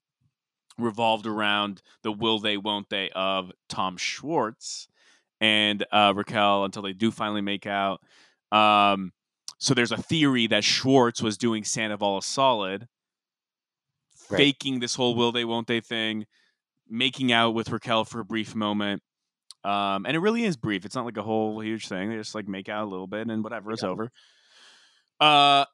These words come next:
Speaker 1: and, and he does it so the cameras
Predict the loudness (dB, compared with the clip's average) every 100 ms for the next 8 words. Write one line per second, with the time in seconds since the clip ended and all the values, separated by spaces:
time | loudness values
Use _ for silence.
0 | -2 -2 0 -2 -4 -4 -2 4 4 6
1 | 4 4 4 2 2 4 6 8 8 6
2 | 6 6 4 -2 -16 -6 -6 -2 0 2
3 | 2 0 -2 -6 -8 -10